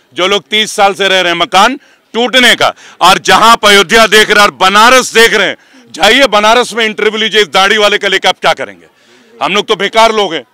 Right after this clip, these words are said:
कुछ नहीं कर पाए खास, मरेंगे एक दिन। कितने बनारस के मकान तोड़ दिए गए अधिग्रहण के नाम के, जिनके videos, जिनके interview कोई channel वाला नहीं देता। गलत तो नहीं बोल रहा भाइयों,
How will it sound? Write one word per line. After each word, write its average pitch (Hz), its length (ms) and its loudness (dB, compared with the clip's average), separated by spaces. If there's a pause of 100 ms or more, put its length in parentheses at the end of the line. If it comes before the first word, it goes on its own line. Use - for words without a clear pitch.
कुछ 214 180 -8
नहीं 220 140 -6
कर 196 160 -2
पाए 190 180 -2
खास, 175 360 -2 (400)
मरेंगे 233 340 0
एक 208 120 0
दिन। 170 180 -8 (440)
कितने 269 540 -4
बनारस 220 580 0
के 254 160 -4
मकान 240 540 -2
तोड़ 233 240 0
दिए 208 180 -2
गए 185 200 -2 (240)
अधिग्रहण 220 520 0
के 226 100 -2
नाम 226 180 0
के, 226 120 -2
जिनके 233 400 -2
videos, 262 460 0
जिनके 254 420 -2
interview 247 380 -6 (340)
कोई 320 260 2
channel 269 380 0
वाला 247 220 2
नहीं 226 160 -6
देता। 214 240 -4
गलत 247 300 -4
तो 269 60 -6
नहीं 262 120 -8
बोल 247 140 -2
रहा 240 100 -2
भाइयों, 220 340 0